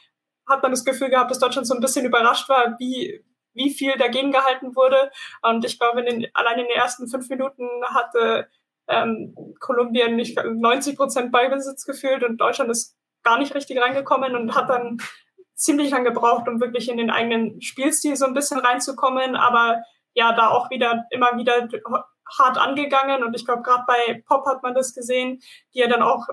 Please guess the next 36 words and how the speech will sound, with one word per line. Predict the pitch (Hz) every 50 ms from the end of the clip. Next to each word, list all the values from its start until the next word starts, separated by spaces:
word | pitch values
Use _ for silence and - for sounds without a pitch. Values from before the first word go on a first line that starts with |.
| - 254 240 226 - -
unter | 269 233 233 247
anderem | 240 247 240 240
den | 233
Ellbogen | - - 240 226 254 240 240
in | 240
die | 240 233
Magengegend | 233 240 247 247 254 254 - 262 254 254 254
bekommen | 262 254 - 269 262 262 262
hat, | 262 247 240 233 233 - -
ähm, | 233 233 226 226 220 214 220 226 226 - _ _ _ _ _ -
dass | 269 269
die | - 277
dann | 247 269 -
extrem | 220 247 - - - 262 254
genervt | 254 240 240 247 269 262 - -
war. | 277 269 254 240
Und | 240 240 233 233 -
vielleicht | - - - 233 240 247 262 262 - 277
hat | 277 277
es | 262 -
dann | - 240 240
auch | 247 254 - -
so | - 254
ein | 247 226
bisschen | - - - 269 240 240 233 226 - -
Ausschlag | - 247 240 - - 254 247 247
gegeben, | 247 226 233 247 247 247 240
dass | 240 240 -
sie | - 254 247 214 233
vorne | - - - 247 247 262 262
dann | 240 247 233 233 233 226 233 -
nicht | 240 233 - -
ganz | 247 247 240
so | 233 233
erfolgreich | 226 220 - 233 220 - - - - - 220
war. | 226 233 240